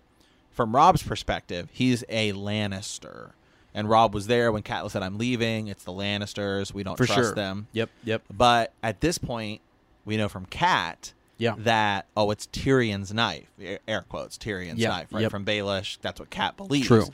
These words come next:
Speaker 2: true.
Speaker 1: So the next time we see Tyrion is actually, he believes he's when he's getting captured,
Speaker 2: Yeah. Mm-hmm.
Speaker 1: um, by Catelyn.
Speaker 2: Yeah.
Speaker 1: And so it's just interesting. And so
Speaker 2: Yeah, you almost wonder, I, it doesn't say that there's any correspondence, like, that, that she wrote back or anything or filled in. I don't think she
Speaker 1: Right.
Speaker 2: can trust a message,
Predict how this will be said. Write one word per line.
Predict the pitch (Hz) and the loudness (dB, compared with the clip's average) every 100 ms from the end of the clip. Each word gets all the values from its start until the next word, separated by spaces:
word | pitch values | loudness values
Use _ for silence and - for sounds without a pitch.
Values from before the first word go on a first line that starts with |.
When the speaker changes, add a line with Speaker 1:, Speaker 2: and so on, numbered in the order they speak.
| - | -6
Speaker 2:
true. | 107 104 | -4 -4
Speaker 1:
So | 113 | 0
the | 120 | 2
next | 156 | 2
time | - 117 | 0 -6
we | 98 | -6
see | 143 165 | -6 -6
Tyrion | 117 92 95 | -6 -8 -6
is | 98 | -6
actually, | 104 104 | -6 -8
he | 98 | -10
believes | 104 107 | -10 -10
he's | 92 90 | -10 -10
when | 101 | -8
he's | 98 - | -10 -10
getting | 104 90 | -10 -6
captured, | 123 123 - 64 - - | -4 -4 -6 -14 -16 2
Speaker 2:
Yeah. | 113 110 - _ | 2 2 -4 _
Mm-hmm. | 110 131 - | -2 -2 -2
Speaker 1:
um, | 104 92 | -6 -4
by | 95 | -6
Catelyn. | 127 120 - 62 - _ | 0 0 0 -14 -16 _
Speaker 2:
Yeah. | 104 104 95 | 0 2 2
Speaker 1:
And | 110 | 2
so | |
it's | 131 | 2
just | 117 | 2
interesting. | 104 117 - 92 - 87 80 92 _ _ | -4 -4 -4 -6 -6 -8 -10 -12 _ _
And | 110 107 | -4 0
so | 117 107 101 98 95 90 - - - | 2 4 4 2 0 -2 -6 -18 0
Speaker 2:
Yeah, | - | 8
you | 214 | 10
almost | 220 196 | 10 8
wonder, | 135 165 160 123 - | 8 10 10 8 6
I, | |
it | 123 120 127 | 6 6 6
doesn't | 127 139 117 | 8 8 8
say | 135 | 6
that | 117 | 6
there's | 117 113 | 4 4
any | 107 | 0
correspondence, | - 113 - 107 110 104 110 | 2 2 2 0 2 0 0
like, | 107 - | -2 0
that, | 104 - - | -4 -4 -4
that | 110 | -2
she | - 117 | 0 0
wrote | 110 117 - | 2 2 2
back | 110 110 107 107 | 0 2 0 -2
or | 104 | -4
anything | 104 104 104 | -4 -4 -6
or | 98 | -2
filled | 120 110 | 0 2
in. | 107 101 | 2 2
I | |
don't | 131 | 2
think | 120 | 4
she | 95 | 2
Speaker 1:
Right. | |
Speaker 2:
can | 113 | 0
trust | 104 127 117 - | 0 0 2 0
a | |
message, | 110 107 - 104 101 | 2 2 0 -2 -2